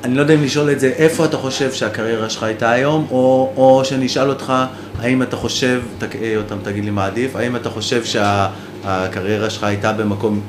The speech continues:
נגיד היית במיקום יותר גבוה, או יותר נמוך מאיפה שאתה היום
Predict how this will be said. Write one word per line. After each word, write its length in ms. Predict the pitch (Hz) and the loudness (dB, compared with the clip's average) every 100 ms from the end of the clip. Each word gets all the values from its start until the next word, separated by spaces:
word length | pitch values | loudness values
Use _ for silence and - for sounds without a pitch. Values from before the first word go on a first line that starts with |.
| - | -8
נגיד 200 | 98 104 | -6 0
היית 140 | 107 107 | 0 0
במיקום 580 | 104 104 101 123 117 104 | -2 -2 -2 -2 -2 -4
יותר 280 | 101 101 104 | -2 -2 -2
גבוה, 360 | 101 95 143 | -2 0 2
או 120 | 165 127 | 4 2
יותר 240 | 104 117 | 2 0
נמוך 400 | 117 107 117 117 110 | 0 0 0 -2 -2
מאיפה 320 | 107 95 98 | -4 -4 -6
שאתה 320 | 95 90 95 | -8 -6 -4
היום 320 | 92 101 98 | -4 -4 -4